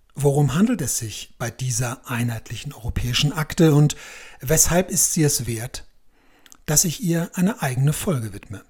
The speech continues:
Die römischen Verträge von neunzehnhundertsiebenundfünfzig, mit denen die Europäische Wirtschafts- und die Atomgemeinschaft gegründet worden waren, hatten weiterhin ihre ursprüngliche Gestalt.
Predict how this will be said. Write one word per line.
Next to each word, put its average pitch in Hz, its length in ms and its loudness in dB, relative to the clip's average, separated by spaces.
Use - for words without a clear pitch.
Die 160 80 0
römischen 226 360 6
Verträge 185 580 0
von 160 180 0
neunzehnhundertsiebenundfünfzig, 151 1500 0
mit 117 340 -10
denen 135 280 0
die 123 240 -6
Europäische 131 800 -2
Wirtschafts- - 800 -4
und 180 420 -2
die 135 180 -6
Atomgemeinschaft 117 1040 0
gegründet 143 540 0
worden 107 260 -10
waren, 107 420 -6
hatten 190 260 0
weiterhin 185 460 0
ihre 160 420 -2
ursprüngliche 160 680 -2
Gestalt. 104 540 -6